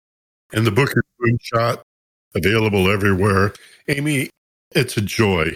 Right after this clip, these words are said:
chatting with you. You inspire me, and, uh, I find this exciting. I wanna do more. I wish, uh,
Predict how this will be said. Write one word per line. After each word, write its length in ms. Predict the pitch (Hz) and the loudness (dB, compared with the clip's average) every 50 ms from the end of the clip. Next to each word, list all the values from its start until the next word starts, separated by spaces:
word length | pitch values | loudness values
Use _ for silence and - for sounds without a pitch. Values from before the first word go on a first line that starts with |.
| - - - _ _ - | -8 -14 -20 _ _ -14
chatting 500 | - - - 113 107 - 117 92 76 95 | -8 -6 -4 -4 -4 -4 -4 -4 -4 -4
with 220 | 95 92 95 - | -4 -4 -4 -4
you. 200 | 117 101 92 - - - - - - - - _ _ _ _ _ _ | -4 -4 -4 -6 -8 -16 -20 -20 -20 -20 -20 _ _ _ _ _ _
You 160 | 110 104 104 | -4 -2 -2
inspire 600 | 104 92 - - - - 110 104 98 101 101 95 | -2 -4 -6 -10 -6 -4 -2 0 2 2 0 0
me, 320 | 85 101 104 98 98 - | 0 -2 -2 -2 -4 -4
and, 400 | - 101 92 95 92 95 110 - | -4 -4 -4 -4 -4 -4 -6 -6
uh, 380 | 117 107 117 101 101 98 98 95 95 - - | -6 -4 -4 -2 -2 -2 -2 -4 -4 -4 -4
I 120 | 104 120 | -4 -4
find 300 | 143 - 180 185 185 175 | -2 -2 -2 -2 0 -2
this 200 | 170 143 - - | -2 -4 -4 -6
exciting. 560 | 127 - - - - 123 123 117 - 127 - - | -8 -10 -8 -6 -4 -2 -2 -2 -4 -6 -8 -6
I 120 | 90 98 | -6 -4
wanna 320 | 117 120 120 120 110 98 | -4 -4 -4 -4 -4 -4
do 180 | 95 95 95 90 | -4 -4 -4 -4
more. 380 | 87 92 110 110 101 90 85 82 | -4 -4 -4 -4 -4 -4 -4 -4
I 60 | 85 | -4
wish, 320 | 104 113 107 92 - - | -4 -6 -6 -8 -8 -8
uh, 180 | 104 90 85 | -8 -8 -8